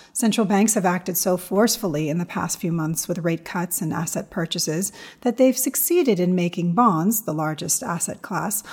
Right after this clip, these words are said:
almost uninvestable, as inflation-adjusted yields are now negative across the board. When government bonds become a negative yielding asset, fund managers looking for a real long-term return are forced into riskier bets,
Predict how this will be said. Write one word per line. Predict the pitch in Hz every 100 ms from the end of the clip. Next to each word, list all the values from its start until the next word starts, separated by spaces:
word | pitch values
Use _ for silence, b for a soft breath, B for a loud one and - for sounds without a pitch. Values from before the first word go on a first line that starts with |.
| B -
almost | 269 269 269 -
uninvestable, | 254 254 262 233 247 - 175 - 170 - -
as | 170
inflation-adjusted | 165 160 - 160 - 170 156 165 160 - 160
yields | 156 175 165 165 -
are | - 233
now | 226 254 277
negative | 285 226 180 170 165
across | 175 - 156 -
the | -
board. | 180 226 190 - - _ _ _ _ _
When | 269
government | 254 294 349 349 320
bonds | 262 254
become | - 233 214 190
a |
negative | 185 226 349 320 202
yielding | 170 156 156 -
asset, | 156 160 - -
fund | - - 202
managers | 190 185 180 180 185 180
looking | 180 185
for | 175 170 165
a |
real | 170 208 220 214
long-term | 190 202 202 - 196 175
return | 170 - 330 269 220 214 B B 269
are |
forced | 262 - 330 349 -
into | 311 - 262
riskier | 226 269 - 220 190 170
bets, | 196 147 - -